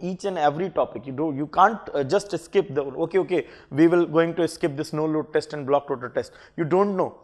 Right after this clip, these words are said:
because in gate two thousand seven, uh, almost nine marks question, six, six marks questions are, uh, is been asked only from the starting part.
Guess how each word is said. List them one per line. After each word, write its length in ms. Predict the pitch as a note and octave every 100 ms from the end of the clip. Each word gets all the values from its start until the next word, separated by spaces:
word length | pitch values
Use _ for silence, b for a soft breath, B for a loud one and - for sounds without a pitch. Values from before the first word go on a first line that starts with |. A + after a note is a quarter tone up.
| -
because 400 | D3 F3 E3 -
in 240 | E3 D3+
gate 240 | C3 G3 F#3+
two 160 | G3
thousand 420 | E3 E3+ E3 E3+
seven, 360 | - D#3 E3+ G#3+ B B -
uh, 280 | C#3 C#3 - - - - _
almost 480 | C#3+ D#3+ F#3 G#3+ -
nine 400 | C#3+ D3 G3+ A#3
marks 260 | G#3+ G3 -
question, 340 | D#3+ C#3+ A#2+ - _
six, 560 | - - - - - _ _ _ b b b b b _
six 320 | - C4 -
marks 260 | A3+ G#3 -
questions 400 | G3 F3+ G3+ F3+
are, 220 | F3+ -
uh, 280 | D3 D3 D3
is 140 | D#3 C#3
been 180 | D#3 E3
asked 320 | E3 A3+ G#3 - - -
only 240 | G3 G#3
from 200 | A#3 F3
the 80 | E3+
starting 420 | F3 - C3+ E3
part. 300 | D3+ - -